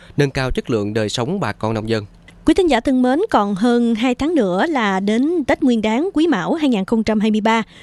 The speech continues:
Speaker 2: Thời điểm này thì nhà nông thành phố Cần Thơ đang tất bật chăm sóc các loại rau màu thiết yếu để phục vụ nhu cầu thị trường trong những ngày Tết cổ truyền của dân tộc. Ghi nhận của phóng viên Ngọc Trấn.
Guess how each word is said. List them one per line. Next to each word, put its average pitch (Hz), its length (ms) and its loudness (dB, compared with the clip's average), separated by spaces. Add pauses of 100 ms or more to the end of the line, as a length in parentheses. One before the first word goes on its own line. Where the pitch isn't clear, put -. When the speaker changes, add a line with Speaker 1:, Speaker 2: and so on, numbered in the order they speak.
(280)
Speaker 2:
Thời 269 100 4
điểm 254 160 2
này 285 180 2
thì 240 220 2
nhà 233 140 2
nông 254 200 2
thành 214 160 0
phố 247 80 0
Cần 233 220 2
Thơ 240 200 2
đang 226 260 0
tất - 260 0
bật 226 260 2
chăm 269 140 0
sóc 359 200 -2
các 403 160 -2
loại 190 280 2
rau 240 140 2
màu 208 220 0
thiết 311 200 0
yếu 269 240 2 (280)
để 220 100 4
phục 247 220 -2
vụ 202 360 2
nhu 247 160 2
cầu 214 220 -2
thị 180 200 0
trường 214 240 4 (260)
trong 269 140 4
những 226 140 0
ngày 233 160 0
Tết - 240 -2
cổ 190 280 2
truyền 208 240 0
của 190 120 -2
dân 220 180 2
tộc. 240 220 -2 (360)
Ghi 269 80 6
nhận 196 260 0
của 196 260 0
phóng 247 180 0 (100)
viên 233 180 2
Ngọc 175 200 -4
Trấn. 214 220 2